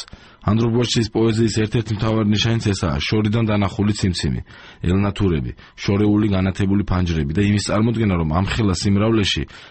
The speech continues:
რაღაც ერთეულის, განსაკუთრებულის გამორჩევა შეიძლება. ამ დროსთან ძალიან ხშირად მოგონებებზეა აგებული პოეტური ნარატივი. ეს მოგონებები ხან, ა,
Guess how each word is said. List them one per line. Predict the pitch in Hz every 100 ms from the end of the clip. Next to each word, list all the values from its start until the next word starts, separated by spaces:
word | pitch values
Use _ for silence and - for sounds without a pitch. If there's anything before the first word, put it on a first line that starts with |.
| -
რაღაც | 92 104 104
ერთეულის, | 98 - 101 85 67 -
განსაკუთრებულის | 85 90 110 95 107 87 90 95
გამორჩევა | 90 85 80 78 82
შეიძლება. | 82 71 65 50 52 - - -
ამ | - 117
დროსთან | 143 143
ძალიან | 107 110 127
ხშირად | 117 - 131 117
მოგონებებზეა | 104 107 113 110 110 101 117
აგებული | 107 101 92 95 101
პოეტური | 98 92 95 92
ნარატივი. | 87 85 - 69 69 98
ეს | - 104
მოგონებები | 120 120 123 120 92 78 - - - -
ხან, | 90 110 113 104
ა, | -